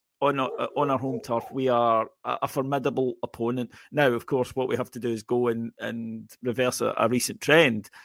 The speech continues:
Uh, no, Adam, you're a great believer in it doesn't matter how you get the result or where you get the result, so long as over two matches you do, uh, which I know you'll come to yourself. But, uh, yeah, I,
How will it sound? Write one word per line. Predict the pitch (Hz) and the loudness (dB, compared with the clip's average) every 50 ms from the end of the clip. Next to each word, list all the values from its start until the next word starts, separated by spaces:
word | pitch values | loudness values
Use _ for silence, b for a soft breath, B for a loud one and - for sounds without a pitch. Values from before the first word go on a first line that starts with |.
| B B B | B B B
Uh, | 113 113 113 | 0 2 2
no, | 117 120 131 131 131 123 | 2 2 2 2 4 4
Adam, | 123 120 120 123 120 | 4 4 2 0 -2
you're | 120 120 120 | -2 -2 -2
a | 113 | -2
great | 107 120 117 107 | -2 -4 -4 -2
believer | 120 117 117 117 113 117 120 117 | -2 -4 -2 -2 -2 0 0 0
in | 113 117 113 110 107 107 101 - _ _ _ _ - | 0 0 -2 -2 -4 -4 -6 -10 _ _ _ _ -6
it | 117 113 | -4 -2
doesn't | - 131 123 131 117 - | 0 0 0 0 0 0
matter | 117 120 123 123 - 139 127 117 107 - _ _ _ _ | 2 2 0 0 0 0 2 2 0 -2 _ _ _ _
how | - 120 | -4 -2
you | 123 127 127 135 123 | 0 0 2 0 2
get | 104 123 120 117 - | 2 2 2 2 0
the | 110 | -4
result | 113 117 107 127 120 117 117 - | -6 -4 -2 0 0 0 0 0
or | 117 120 110 101 | 0 0 -2 0
where | 110 123 123 131 131 | 0 0 0 0 0
you | 139 135 | 0 2
get | 123 123 120 | 2 2 2
the | - | 0
result, | 117 117 110 123 117 113 - | -2 -4 -2 -2 -4 -4 -4
so | - | -4
long | 120 120 120 120 120 | 0 2 4 4 4
as | 120 113 117 | 2 0 -2
over | 120 110 117 | -2 -2 -4
two | 110 - - 131 120 | -4 -4 -2 -2 0
matches | 123 117 113 117 - - - 120 110 | 0 0 0 -2 -2 -4 -6 -6 -4
you | 107 110 117 | -4 -4 -4
do, | 104 - 147 160 165 139 104 B B B B B B B B B | 0 2 4 6 6 4 4 B B B B B B B B B
uh, | 120 120 120 120 117 120 117 | 2 4 4 4 4 2 2
which | 120 127 - - | 0 0 0 0
I | 131 | -2
know | 131 127 | 0 0
you'll | 127 123 113 | 0 0 -2
come | - - 127 135 - | -2 -2 -4 -4 -2
to | - 127 123 120 120 113 - - - - | 0 0 2 2 0 -2 -6 -8 -8 -6
yourself. | - 120 - - 147 156 156 - - | -4 -2 0 2 4 2 4 4 6
But, | 156 151 - - - | 8 8 6 6 2
uh, | - 123 123 - - - - - | 2 2 2 2 0 -6 -6 -2
yeah, | - 220 233 - - - - | 2 4 6 8 8 8 8
I, | - - | 6 4